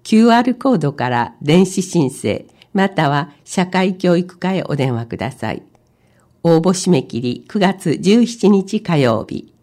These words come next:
問い合わせは、教育委員会社会教育課、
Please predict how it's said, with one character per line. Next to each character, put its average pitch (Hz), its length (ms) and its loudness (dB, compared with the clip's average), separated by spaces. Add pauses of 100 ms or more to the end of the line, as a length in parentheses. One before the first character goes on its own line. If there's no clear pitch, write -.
(400)
問 160 200 2
い 147 60 4
合 143 80 4
わ 147 100 2
せ 147 140 -4
は、 120 340 -2
教 240 220 4
育 233 260 0
委 226 40 4
員 220 200 4
会 120 380 -4
社 139 240 -6
会 147 260 -4
教 147 260 -2
育 147 220 -6
課、 113 260 -10